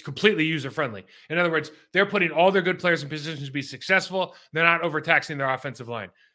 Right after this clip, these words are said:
The Bengals probably do the former, but they don't use, not through motion. They just gotta put them in, in sit-, in places.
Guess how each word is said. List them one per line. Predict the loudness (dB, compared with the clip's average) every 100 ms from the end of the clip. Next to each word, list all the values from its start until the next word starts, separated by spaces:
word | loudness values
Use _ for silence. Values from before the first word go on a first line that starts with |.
| -10
The | -2
Bengals | 6 6 6 0 -2 -6 _ _ 2
probably | 4 4 -2
do | -4
the | -4
former, | -6 -2 2 2 2 -2 -4 -6
but | -4
they | 0
don't | 0 -2
use, | -4 -6
not | 0 0 0
through | -4
motion. | -2 -2 -2 -6
They | -8
just | -6 -2
gotta | -2
put | -2 -6
them | -8
in, | -10 -14
in | -14
sit-, | -14 -16 -14
in | -16
places. | -8 -4 -4 -6 -18 -20